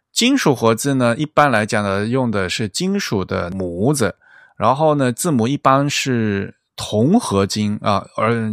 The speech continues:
呃，这样再讲详细一点，应该就是黄铜合金做的铜母。呃，这个铜母还比较复杂，那，嗯，当然了，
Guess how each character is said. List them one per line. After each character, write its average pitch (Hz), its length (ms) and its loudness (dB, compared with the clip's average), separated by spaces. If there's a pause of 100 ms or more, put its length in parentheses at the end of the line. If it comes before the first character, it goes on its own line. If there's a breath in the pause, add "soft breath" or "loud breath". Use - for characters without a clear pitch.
呃， 110 160 -2
这 131 160 -2
样 113 200 2
再 135 160 0
讲 92 300 -2
详 95 260 -4
细 - 180 -4
一 113 40 -4
点， 90 160 -8
应 92 80 -8
该 101 140 -4
就 110 120 -8
是 98 220 -6
黄 101 480 0
铜 104 320 -2
合 92 240 -6
金 92 260 -8
做 95 300 -8
的 90 160 -14 (640 soft breath)
铜 95 240 -4
母。 107 540 -2 (300)
呃， 107 120 -6
这 123 60 -6
个 135 80 0
铜 135 240 0
母 156 400 2
还 107 440 0
比 98 180 -4
较 98 180 0
复 101 200 -4
杂， 90 280 -10 (120)
那， 95 300 -6 (460)
嗯， 101 880 -4
当 120 120 4
然 110 160 2
了， 123 160 0